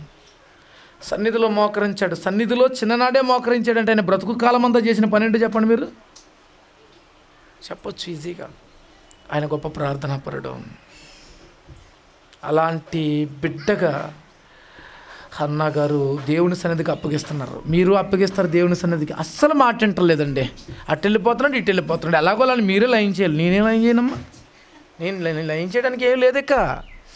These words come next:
వాడు నా దగ్గర ఉంటే లైన్లో ఉంటాడు, మీ దగ్గరికి వస్తే లోకంలో ఉంటాడు.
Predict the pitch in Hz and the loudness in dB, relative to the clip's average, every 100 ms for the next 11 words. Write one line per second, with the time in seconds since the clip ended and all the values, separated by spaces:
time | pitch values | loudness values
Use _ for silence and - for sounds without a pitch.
0 | - - - 175 208 208 208 202 185 185 | -20 -20 0 2 4 4 4 2 0 0
1 | 190 170 180 190 202 202 190 226 262 220 | 2 4 2 2 2 2 -2 -2 -2 0
2 | 190 180 190 190 294 359 247 202 190 165 | 2 2 0 0 0 0 2 2 2 0
3 | 139 135 135 127 | -2 -4 -8 -12